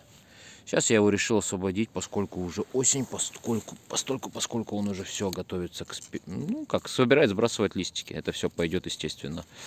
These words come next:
Не трогаю ни в коем случае, это всё пойдёт, я думаю, на подсвечники, быть может быть,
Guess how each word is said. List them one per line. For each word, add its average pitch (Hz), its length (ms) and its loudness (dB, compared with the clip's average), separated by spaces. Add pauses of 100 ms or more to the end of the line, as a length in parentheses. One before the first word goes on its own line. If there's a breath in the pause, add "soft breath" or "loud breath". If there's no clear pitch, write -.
(340 loud breath)
Не 104 100 4
трогаю 117 460 8 (120)
ни 90 100 -4
в - 40 -8
коем 90 160 -2
случае, - 280 -6
это - 100 -4
всё - 160 -4
пойдёт, 95 320 0
я 123 100 2
думаю, 120 220 6
на 110 100 6
подсвечники, 117 720 2
быть 95 220 -2
может 92 320 0
быть, 85 280 -4